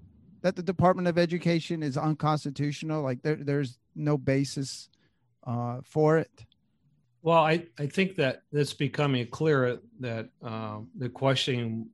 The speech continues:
Speaker 2: "Why am I paying all these property tax for a bad product?" <laughs> I mean, uh, Alex just gave you an answer where it came from. You know, it's, uh, it was destroying our children, wasn't educating children.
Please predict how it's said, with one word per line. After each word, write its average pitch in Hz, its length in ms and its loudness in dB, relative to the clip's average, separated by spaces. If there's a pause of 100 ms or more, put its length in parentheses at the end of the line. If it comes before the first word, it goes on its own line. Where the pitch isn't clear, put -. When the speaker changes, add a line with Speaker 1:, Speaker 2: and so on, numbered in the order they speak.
(120)
Speaker 2:
"Why 131 200 2
am 135 100 2
I 131 120 2
paying 127 280 0
all 123 140 0
these 113 180 -4
property 131 400 -2
tax 113 420 -6
for 110 440 -8 (160)
a 127 40 -12
bad 123 300 0
product?" 127 600 -2 (340)
<laughs> - 400 -6
I 180 120 6 (520)
mean, 127 340 2
uh, 113 200 0 (800)
Alex 151 280 4
just 127 240 -4
gave 139 180 2
you 131 100 2
an 123 120 0
answer 127 320 -2
where 120 100 -2
it 110 80 -8
came 143 240 0
from. 101 340 -10
You 101 80 -10
know, 117 220 -4
it's, 110 320 -8
uh, 110 240 -6 (400)
it 131 60 -8
was 120 260 -4
destroying 120 580 0
our 110 180 -2
children, 143 340 0
wasn't 113 240 -4
educating 113 500 -6
children. 98 460 -12